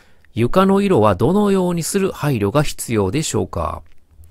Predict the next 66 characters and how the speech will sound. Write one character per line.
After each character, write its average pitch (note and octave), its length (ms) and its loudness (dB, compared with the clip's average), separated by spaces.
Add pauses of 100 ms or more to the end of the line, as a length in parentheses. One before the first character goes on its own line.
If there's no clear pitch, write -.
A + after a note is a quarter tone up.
(460)
は A#2 140 -2
い、 - 100 -4
え G2 120 -4
ー、 - 20 -4
床 B2 340 0
の A3+ 160 0
色 G#3+ 180 2
に A2+ 160 0
変 G3+ 300 0
化 A#2+ 140 0
が G2 140 4
あ G#2+ 60 2
る F2+ 120 -4
と G2+ 400 0
段 D#3+ 320 -2
差 E3+ 180 -4
と C#3+ 160 0
間 G2 140 0
違 E3 420 -2
い D#3+ 60 -6
や D#3+ 100 0
す F3 180 -4
い C3 100 -2
の F2 120 -6
で、 G2+ 240 -2 (320)
床 F3+ 380 0
面 F3+ 280 0
の F3 120 0
色 - 240 -4
彩 E3+ 260 -4
や E3+ 80 2
仕 - 240 0
上 D#3+ 140 4
げ D#3+ 140 0
は D#3 280 0 (140)
不 C3+ 240 0
用 G3 340 4
意 E3 80 -2
に F#3+ 260 -2
変 A#2+ 360 -2
え D#3+ 80 -4
な D#3+ 160 0
い - 100 -4 (380)
こ - 140 0
と C#3+ 120 0
が、 G3 320 2
あ G#2 220 -2
ー、 - 20 -2
ま G#2 120 -2
あ、 F#2+ 40 -2
重 G2+ 240 -4
要、 F2 260 0
配 F2+ 220 -6
慮 F#2 120 -4
が D#3 100 0
必 - 180 -6
要 F2 120 -4
と - 220 -4
な F#2 200 -6
り F2 280 -10
ま F2+ 120 -6
す。 - 260 -8 (1080)
十 D3+ 180 0
番 A#2+ 140 4
で F2+ 80 -2
す。 - 180 -12